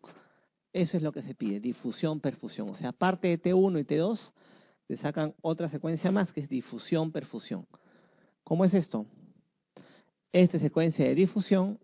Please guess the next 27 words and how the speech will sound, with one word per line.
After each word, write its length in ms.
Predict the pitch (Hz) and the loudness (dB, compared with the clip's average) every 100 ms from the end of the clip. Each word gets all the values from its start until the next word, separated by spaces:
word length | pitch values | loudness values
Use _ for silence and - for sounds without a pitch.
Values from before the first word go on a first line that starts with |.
| _ - | _ -4
esta 300 | 147 135 135 | 0 0 -2
es 40 | |
secuencia 480 | 127 - 139 135 135 | -8 -2 -2 -2 -2
de 80 | 123 | -4
perfusión. 540 | 127 110 - - 104 90 - - - - _ _ | -4 -8 -10 -10 -10 -10 -20 -20 -20 -20 _ _
La 180 | - 143 | -2 -2
secuencia 560 | 147 160 214 240 214 226 | 0 2 4 4 4 4
de 80 | 190 | 4
difusión 680 | 226 180 208 - 220 214 | 2 2 -2 2 2 2
te 100 | 208 | 0
evalúa 380 | 156 143 170 180 | 2 4 6 6
el 120 | 165 | 4
área 160 | 170 170 | 2 2
de 100 | 170 | 0
penumbra 760 | - 131 160 151 113 104 95 - _ _ _ _ | 2 4 6 4 4 2 -4 -18 _ _ _ _
isquémica, 680 | - - - 147 120 110 - - | -6 -4 2 2 2 -4 -12 -10
esa 240 | 139 165 | -6 -2
área 100 | 156 | -2
que 120 | 151 | 0
aún 200 | 131 156 | 0 0
no 80 | 151 | -2
se 140 | - | -2
ha 20 | 143 | -4
infartado. 560 | - 123 - 104 98 _ _ _ - - _ | -4 -8 -6 -6 -8 _ _ _ -20 -20 _
Secuencia 520 | - 110 - 151 143 143 | -8 -4 0 0 0 0
de 140 | 143 | 2
difusión. 640 | 139 - 113 - 107 90 | 0 -4 -8 -6 -8 -8